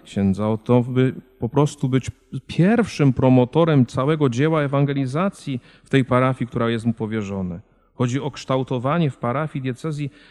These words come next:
tej tożsamości uczniów, misjonarzy. No i ten trzeci poziom, troska o depozyt wiary apostolskiej, stawać w obronie tej wiary, wyjaśniać ją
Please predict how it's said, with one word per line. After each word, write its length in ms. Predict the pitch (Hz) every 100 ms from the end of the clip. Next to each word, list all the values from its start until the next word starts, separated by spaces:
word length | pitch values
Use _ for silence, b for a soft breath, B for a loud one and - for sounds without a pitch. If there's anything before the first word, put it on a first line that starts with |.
| b
tej 140 | - 123
tożsamości 800 | 151 139 - 135 165 165 - 143 -
uczniów, 720 | 214 - - 123 104 - -
misjonarzy. 920 | 123 135 - 139 156 170 143 98 85 - _ _ _ _ _ _ _ _ _ _ -
No 120 | 135
i 180 | 160 139 _ _ _ _ _
ten 200 | - 120
trzeci 340 | 113 123 113 113
poziom, 520 | 110 107 104 101 95 - b b
troska 380 | - 110 - 104
o 60 |
depozyt 580 | 101 104 - 113 104 98 104
wiary 320 | 113 123 110
apostolskiej, 1040 | 101 104 - - 110 107 - - 87 82 - _ _ _ _ _ _ _ _ _ _
stawać 440 | - 107 101 101
w 60 | -
obronie 520 | 90 98 117 131 131
tej 240 | - 127
wiary, 560 | 117 120 123 117 117 117 - _ _ _ _ _ _ _ _ -
wyjaśniać 760 | 101 104 113 127 - 139 127
ją 400 | 123 120 117 113